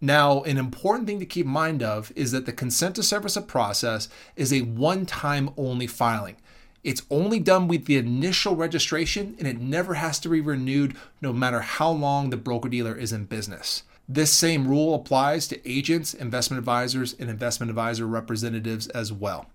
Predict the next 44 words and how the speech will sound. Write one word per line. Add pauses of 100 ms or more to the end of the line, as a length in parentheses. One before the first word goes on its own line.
(100)
In
addition
to
the
consent
to
service
of
process,
a
filing
fee
is
also
required
to
be
filed, (220)
and
this
is
a
very
common
test
concept
that (120)
a
lot
of
people
encounter
on
their
exams.
If
they
ask
if
a
filing
fee
is
required,